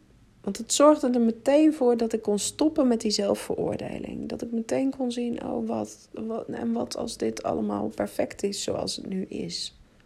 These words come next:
En wat als ik nu alleen maar een stap naar voren hoef te doen?" En Stacey vroeg me om in te tunen op: "Hoe ziet dat leven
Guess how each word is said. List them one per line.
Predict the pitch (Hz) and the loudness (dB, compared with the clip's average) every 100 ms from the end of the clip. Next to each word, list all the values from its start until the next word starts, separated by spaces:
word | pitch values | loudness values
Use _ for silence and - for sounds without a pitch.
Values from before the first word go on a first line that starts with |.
| _ _ _ _ _ _ _ _ _ _ _ | _ _ _ _ _ _ _ _ _ _ _
En | 208 202 | 0 6
wat | 214 262 302 | 8 8 6
als | 247 233 | 2 4
ik | 208 | 4
nu | 190 202 254 349 | 4 4 6 4
alleen | 339 214 214 247 254 | 2 0 0 0 0
maar | 233 - | -2 -4
een | 208 | -6
stap | - 214 - | -4 -4 -4
naar | 202 190 | -6 -6
voren | 208 208 196 | -4 -2 -2
hoef | 170 - | -6 -8
te | - 170 | -10 -10
doen?" | - 170 185 _ _ _ _ _ _ _ _ _ _ _ _ _ _ _ - - - - - | -10 -12 -14 _ _ _ _ _ _ _ _ _ _ _ _ _ _ _ -20 -14 -14 -14 -8
En | - 214 | 0 6
Stacey | - 254 254 226 | 8 8 8 4
vroeg | - 240 262 | 6 6 6
me | 254 254 277 | 6 6 6
om | 262 196 196 | 6 4 4
in | - 226 | 4 4
te | 233 | 4
tunen | 226 226 220 214 208 214 214 | 2 4 4 4 2 0 0
op: | - 202 196 208 | 0 0 -2 -6
"Hoe | 208 208 247 | 0 0 2
ziet | 233 233 | 0 -2
dat | 202 | -2
leven | 196 196 214 202 190 190 208 | 0 2 0 0 -2 -2 -4